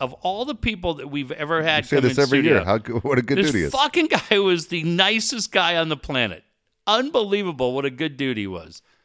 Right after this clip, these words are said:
Speaker 1: I haven't seen, he's so, have you seen Jump Street
Speaker 2: Yeah.
Speaker 1: one and two?
Speaker 2: Yeah.
Speaker 1: How great is he in those movies?
Speaker 2: He's fantastic.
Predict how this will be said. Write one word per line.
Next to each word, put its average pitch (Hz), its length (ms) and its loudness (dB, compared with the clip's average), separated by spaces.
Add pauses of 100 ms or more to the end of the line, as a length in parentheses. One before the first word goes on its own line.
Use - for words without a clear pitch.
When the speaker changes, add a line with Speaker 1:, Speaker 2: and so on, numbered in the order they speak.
(360)
Speaker 1:
I 240 80 2
haven't 359 220 0
seen, 349 220 -4
he's 359 380 -6
so, 269 480 0 (420)
have 208 180 -2
you 349 100 0
seen 392 280 -2
Jump 190 300 0
Street 208 400 -4
Speaker 2:
Yeah. 165 320 0
Speaker 1:
one 190 200 0
and 190 140 0
two? 170 260 2 (140)
Speaker 2:
Yeah. 143 200 -2 (960)
Speaker 1:
How 440 180 -8
great 233 320 0
is 143 120 -8
he 170 120 0
in 147 80 -4
those 131 200 -2
movies? 110 380 -4
Speaker 2:
He's 101 200 -6
fantastic. 170 680 0